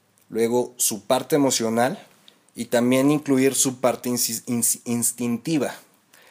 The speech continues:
Y es en esta última en la que me gustaría detenerme un poquito porque, eh, como lo dijimos en veces anteriores, el comunismo y el socialismo creo yo que han fracasado en lo que han fracasado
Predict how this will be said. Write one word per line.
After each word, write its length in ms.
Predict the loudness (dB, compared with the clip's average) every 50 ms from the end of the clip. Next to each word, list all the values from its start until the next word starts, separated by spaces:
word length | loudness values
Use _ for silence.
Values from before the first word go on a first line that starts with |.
| _ _ _ _ -6
Y 100 | -4 -4
es 240 | -2 0 0 2
en 120 | 2 2 2
esta 320 | 0 -2 0 2 2 2 2
última 580 | 2 0 -2 -4 -4 -4 -2 0 -2 -2 -4 -6
en 140 | -4 -2 -2
la 160 | -2 -4 -4
que 100 | -6 -6
me 160 | -6 -6 -6
gustaría 460 | -8 -8 -8 -6 -4 -4 -2 -2 0
detenerme 380 | -2 -2 -2 -2 -2 0 0 0
un 120 | -2 -2
poquito 600 | -4 -8 -8 -6 -8 -8 -2 -2 -2 -2 -4 -10 -20 _ _ -20 -20 -20 _ _ -8
porque, 640 | -4 -4 -4 -4 -6 -12 -8 -4 -4 -4 -4 -6 -16 -20 -20 -20 -16 -10
eh, 520 | -6 -6 -4 -4 -4 -4 -4 -4 -6 -8 -6
como 160 | -6 -4 -2
lo 180 | 0 -2 -2 -2
dijimos 520 | -6 -8 -8 -6 -4 -2 -2 -2 -2 -2
en 580 | -2 -2 -2 -4 -4 -6 -6 -6 -8 -8 -10 -12 -10
veces 320 | -8 -6 -6 -4 -2 -2
anteriores, 640 | -2 -2 -2 -2 -2 0 0 0 0 -2 -6 -8 -10 -12 -20 -20 -20 -20 -20 -20 -20 _ _
el 180 | -6 -6 -6 -4
comunismo 680 | -2 0 2 2 2 2 2 2 0 2 2 2 2 2
y 80 | 0
el 100 | -2 0
socialismo 760 | 0 -2 -2 -2 0 0 0 0 0 -2 -2 -2 -2 -4 -4 -4
creo 260 | -2 -2 0 0 0
yo 220 | 0 -2 -4 -4
que 100 | -4 -6
han 80 | -6 -6
fracasado 720 | -4 -4 -4 -4 -4 -6 -4 -2 -2 -2 -2 -2 -2 -2
en 80 | -2 -4
lo 140 | -6 -6 -6
que 80 | -8
han 100 | -8 -8
fracasado 720 | -8 -10 -10 -10 -8 -6 -2 -2 -2 -2 -2 -6 -8 -10